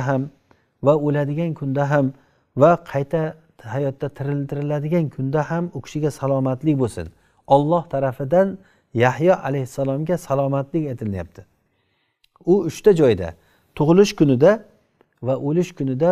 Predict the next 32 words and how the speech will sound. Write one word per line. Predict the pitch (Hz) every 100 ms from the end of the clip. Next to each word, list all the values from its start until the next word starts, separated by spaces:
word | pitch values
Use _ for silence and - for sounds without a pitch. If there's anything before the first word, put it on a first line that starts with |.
| 160
va | 127
qiyomat | 123 127 139 143
kuni | - 127
qayta | - 120 123 120
tirilish | 113 120 120
kunida. | - 104 95 92 - _ _ _ _ -
Mana | 143 165
bu | 170 -
uchta | - - 208
holat | - 139 151 202 -
insonni | 143 139 151 160 170
tamoman | - 139 156 156 160 147
yangi | 123 135 156 165
hayotga | 175 156 143 139 156
o'tishi | 139 123 - 147 117 - _ _ _ _ -
va | 131 127
inson | 143 135 - 185 165 123
juda | 131 180
ham | 180 175 196 185
o'sha | 151 131 -
kunda | 135 151 165
salomatga | - 139 139 143 139 160 147
eng | 202 240 226 196
muhtoj | 165 - 202 156
bo'lgan | 147 143 135
kunda | 135 127 120 175 226 - _ _ _ _ -
Alloh | 131 139 160 151
tarafidan | 135 131 117 139 139
u | 131
kishiga | - 147 127
salomatlik | 123 120 117 113 113 135 131
aytilyapti. | 120 104 95 87 -